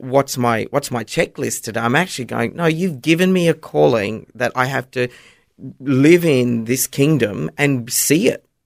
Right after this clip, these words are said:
all over and everywhere that I go." And so I remember this story. I was ordering coffee. It was,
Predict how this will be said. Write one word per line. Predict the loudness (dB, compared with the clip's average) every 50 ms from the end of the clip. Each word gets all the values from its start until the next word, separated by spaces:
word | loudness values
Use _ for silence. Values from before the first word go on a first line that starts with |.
| _ _ _ _ _
all | 0 2 4 6 6
over | 6 4 4 2 0
and | 2 2 0
everywhere | 0 0 0 2 2 2 2
that | 2 0
I | -2 -4
go." | -2 -2 0 2 2 0 -2 -4 -12 -20 -20 -16 -8
And | -6 -2 0
so | 4 4
I | 4
remember | 4 4 4 2 2 2
this | 0 0 -2 -2
story. | -4 -2 0 2 2 4 4 4 4 2 0 -2
I | 0 0
was | 0 0 0 0
ordering | 2 4 6 6 6 4 4 2
coffee. | 0 0 -2 -2 0 -2 -2 -2 -2 -2 -6 -10 -16 -20 _ _
It | 0 2 6
was, | 6 6 6 6 4 0